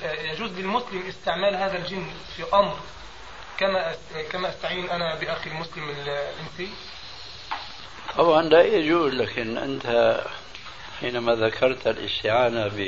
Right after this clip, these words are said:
Speaker 2: بجن مسلم ما يدريك أنه مسلم؟
Speaker 1: هو يقول.
Speaker 2: هو يقول.
Speaker 1: نعم.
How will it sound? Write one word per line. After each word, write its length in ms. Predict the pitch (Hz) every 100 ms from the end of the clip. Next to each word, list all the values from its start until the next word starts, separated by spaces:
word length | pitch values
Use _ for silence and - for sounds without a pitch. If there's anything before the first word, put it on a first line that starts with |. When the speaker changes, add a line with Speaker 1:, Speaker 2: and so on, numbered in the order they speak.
| 92 90 - - - - - - - - - - - -
Speaker 2:
بجن 480 | 95 127 131 123
مسلم 580 | 123 139 - 110 101 101 - - - -
ما 180 | 147 151
يدريك 460 | 131 110 104 110 123 - - - - - - - - - - - - - - -
أنه 260 | 110 107 104
مسلم؟ 480 | 104 104 - 110 135 - - - - -
Speaker 1:
هو 120 | 165
يقول. 340 | 170 170 226 220 - - - - - - - - -
Speaker 2:
هو 100 | 120
يقول. 520 | 120 113 139 139 139 -
Speaker 1:
نعم. 140 | 165